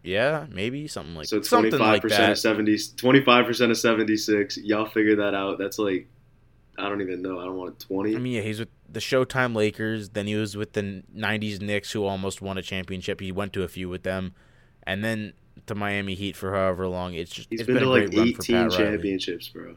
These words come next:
Speaker 2: He's been to, like, eighteen championships.
Speaker 1: That's, it's incredible.
Speaker 2: That's
Speaker 1: And
Speaker 2: ridiculous.
Speaker 1: if you haven't watched Showtime on H B O Max, if you have that,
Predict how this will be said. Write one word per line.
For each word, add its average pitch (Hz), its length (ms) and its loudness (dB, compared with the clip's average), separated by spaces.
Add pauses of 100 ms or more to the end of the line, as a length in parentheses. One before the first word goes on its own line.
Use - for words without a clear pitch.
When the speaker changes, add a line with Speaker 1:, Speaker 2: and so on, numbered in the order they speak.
Speaker 2:
He's 101 120 -10
been 110 100 -4
to, 110 60 -2
like, 110 140 -2
eighteen 98 440 -6
championships. 85 580 -14 (100)
Speaker 1:
That's, - 460 -8
it's 110 160 -16
incredible. 92 600 -4 (600)
Speaker 2:
That's 98 180 0
Speaker 1:
And 95 180 -4
Speaker 2:
ridiculous. - 360 -10
Speaker 1:
if 123 120 -2
you 139 100 0
haven't 143 180 6
watched 127 240 2
Showtime 120 560 0
on 95 120 -2
H 95 200 -6
B 107 160 -2
O 98 60 0
Max, 92 400 -4
if 92 80 -14
you 95 100 -6
have 95 240 0
that, 98 300 -2